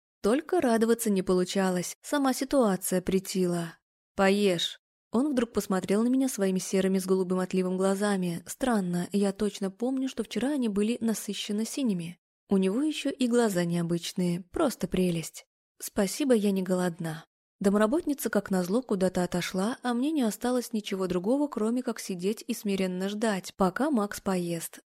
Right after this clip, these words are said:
А когда он поднялся, я резко вскочила следом. Даже слишком резко, опрокинула стул, и он с грохотом упал на пол. «Минаева!» Макс бросил на стол смятую салфетку, ловко подхватил стул,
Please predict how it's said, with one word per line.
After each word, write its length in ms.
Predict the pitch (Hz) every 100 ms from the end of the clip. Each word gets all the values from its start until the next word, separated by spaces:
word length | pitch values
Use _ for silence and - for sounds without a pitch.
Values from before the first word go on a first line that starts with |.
| _ _
А 80 | 202
когда 320 | 208 202 202
он 200 | - 190
поднялся, 580 | 190 180 175 220 269 339
я 160 | 311 208
резко 260 | 196 -
вскочила 460 | - 220 - 180 175
следом. 480 | 185 180 170 165 165 _ _ -
Даже 300 | 262 254 302
слишком 520 | - 226 - - 190
резко, 580 | 202 180 - 175 170 170
опрокинула 580 | 214 - 202 208 196 196
стул, 400 | 185 - 240 311 -
и 120 | 262 -
он 200 | 220 196
с 80 | 196
грохотом 580 | 220 277 247 269 262 -
упал 420 | 311 - 214 208
на 240 | 208 190
пол. 340 | 180 175 170 185 _ _ -
«Минаева!» 1000 | 269 277 294 277 214 180 190 165 156 - _ _ _ -
Макс 340 | 202 254 -
бросил 440 | 226 202 214 233 214
на 120 | 196
стол 240 | - 208
смятую 400 | 202 190 185 185
салфетку, 640 | 180 180 175 175 - - 254
ловко 360 | 233 202 190 196
подхватил 500 | 196 - 180 175 180
стул, 360 | - - 269